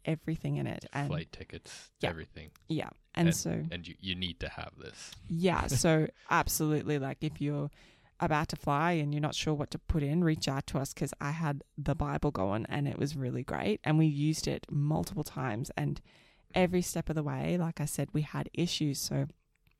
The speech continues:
Speaker 1: when we're first checking in, you know, there was things like there was two of our daughter's name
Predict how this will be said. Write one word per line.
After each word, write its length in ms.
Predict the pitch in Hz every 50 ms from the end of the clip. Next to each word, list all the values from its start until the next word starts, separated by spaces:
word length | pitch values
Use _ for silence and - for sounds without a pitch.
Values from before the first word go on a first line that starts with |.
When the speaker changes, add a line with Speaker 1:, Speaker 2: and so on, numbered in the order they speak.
| - - - -
Speaker 1:
when 140 | 247 233
we're 140 | 220 208 196
first 320 | - - 170 165 170 - -
checking 340 | 180 165 - - 160 156
in, 300 | 143 143 139 143 151 156 - - - - - - _ _ _ _
you 80 | 170 160
know, 240 | 156 147 147 147 - - - - _ _ _
there 180 | - 175 160 151
was 300 | - 151 147 - - - - _ _ _ _ _ _ _ _ _ _ _ _ _ _ _ _ - - - _ _ _
things 380 | - 269 294 302 294 285 - -
like 260 | 180 156 143 - - -
there 200 | - - 160 147
was 280 | 147 147 147 - - -
two 560 | - - - - 214 214 208 208 208 202 - - _ _ -
of 140 | - 180 170
our 160 | 160 156 151
daughter's 500 | 151 160 160 160 170 170 175 170 170 180
name 540 | 175 175 165 165 160 160 156 156 156 156